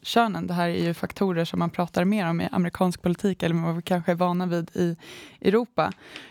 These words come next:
Hur förklarar ni det här? Vad är det som ligger bakom den här förflyttningen? Det kullkastar ju lite de här gamla förklaringsmodellerna om the deplorables och de här sorgsamma väljarna i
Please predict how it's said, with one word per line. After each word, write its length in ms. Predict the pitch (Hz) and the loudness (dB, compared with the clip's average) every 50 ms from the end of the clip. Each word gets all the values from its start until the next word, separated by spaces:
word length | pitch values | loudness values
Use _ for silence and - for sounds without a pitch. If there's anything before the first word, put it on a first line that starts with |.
| - _ | -14 _
Hur 460 | - 254 269 262 262 262 262 254 - | 2 2 2 2 0 0 -2 -2 -2
förklarar 460 | - - - 226 - 247 269 294 262 | -4 -4 -4 0 2 2 2 4 2
ni 120 | 196 185 180 | 0 0 0
det 80 | 190 | 0
här? 240 | 196 226 269 - - | 0 2 0 0 2
Vad 100 | - 202 | 2 2
är 40 | 208 | 2
det 60 | 208 | 0
som 160 | - - 190 | 0 -2 0
ligger 180 | 185 185 185 185 | 0 0 0 -2
bakom 480 | 196 220 202 180 - - - 208 226 208 | -2 0 -2 -2 -2 -2 0 0 2 2
den 140 | 190 180 | 2 0
här 300 | 180 175 170 165 165 165 | 0 0 2 0 0 -2
förflyttningen? 680 | 165 - - 175 - - 269 - - 196 - - - - - - - | -2 -2 -4 -2 0 0 0 0 0 -2 -2 -2 -4 -6 -8 -10 0
Det 120 | 226 202 | 0 0
kullkastar 600 | - - 226 208 185 - - 220 208 - - 220 | 4 4 2 2 2 0 0 0 0 2 2 2
ju 80 | 202 196 | 2 2
lite 340 | 196 185 165 - - - 208 | 2 0 -2 -2 -2 0 2
de 140 | 202 180 | 2 2
här 100 | 170 160 | 2 0
gamla 260 | 156 160 160 160 160 160 | 0 0 0 0 0 0
förklaringsmodellerna 1120 | - 175 - - 175 165 160 160 160 - - 170 165 170 190 190 180 170 160 160 160 156 | -2 -6 0 2 2 2 2 0 -2 -2 0 0 2 4 2 2 2 0 -2 0 0 0
om 180 | 160 160 165 160 | 2 2 2 2
the 140 | 165 165 | 0 0
deplorables 880 | 160 156 170 - - - 190 190 180 170 160 - - - - 170 - - | 0 0 -4 -4 0 2 2 4 4 2 0 0 0 -2 -2 -2 -4 -2
och 60 | 180 | 0
de 140 | 170 165 160 | 0 0 0
här 60 | 165 | -2
sorgsamma 600 | 165 - - 175 165 160 - - 170 170 165 165 | 0 2 2 2 2 0 0 0 0 2 2 0
väljarna 500 | 160 170 165 165 160 160 165 165 165 160 | 0 0 0 0 0 0 0 0 0 0
i 160 | 156 160 160 | -2 -2 -4